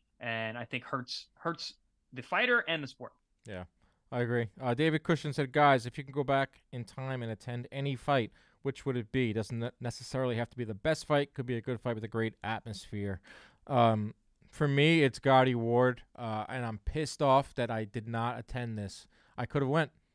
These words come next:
Speaker 2: I went to Melanie Stafford's Sweet sixteen instead.
Speaker 1: Oof,
Speaker 2: I hate
Speaker 1: Melanie
Speaker 2: you,
Speaker 1: Stafford.
Speaker 2: Melanie
Speaker 1: You
Speaker 2: Stafford.
Speaker 1: sucker, man.
Speaker 2: I hate you,
Speaker 1: Uh,
Speaker 2: Melanie Stafford.
Speaker 1: I was at all three of those, Dan.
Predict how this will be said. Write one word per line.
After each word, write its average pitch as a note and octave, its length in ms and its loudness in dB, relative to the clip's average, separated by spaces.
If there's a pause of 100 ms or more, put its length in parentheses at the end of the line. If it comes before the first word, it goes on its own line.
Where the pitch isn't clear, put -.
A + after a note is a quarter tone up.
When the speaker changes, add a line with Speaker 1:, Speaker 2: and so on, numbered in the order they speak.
(260)
Speaker 2:
I A#2 300 0
went A#2+ 260 -6
to B2 60 -10
Melanie B2 380 -4
Stafford's B2+ 460 -6
Sweet A#2+ 200 -10
sixteen A#2 380 -10
instead. G#2 340 -10 (1040)
Speaker 1:
Oof, D3 160 -14 (100)
Speaker 2:
I A#2+ 120 -8
hate G#2 80 -8
Speaker 1:
Melanie B2+ 220 -6
Speaker 2:
you, B2 120 -6
Speaker 1:
Stafford. A#2+ 200 -4
Speaker 2:
Melanie G#2+ 180 -4
Speaker 1:
You G#2 60 -8
Speaker 2:
Stafford. G2 420 -10
Speaker 1:
sucker, - 800 -14
man. - 160 -20
Speaker 2:
I B2 140 -8
hate B2 260 -6
you, A2+ 160 -10
Speaker 1:
Uh, D3+ 260 0
Speaker 2:
Melanie G#2+ 200 -6
Stafford. G#2+ 380 -10
Speaker 1:
I G#3+ 60 2
was A3 140 0
at F#3+ 180 2
all F3 220 4
three F3 160 0
of C3+ 80 -2
those, B2+ 160 -8
Dan. B2+ 240 -6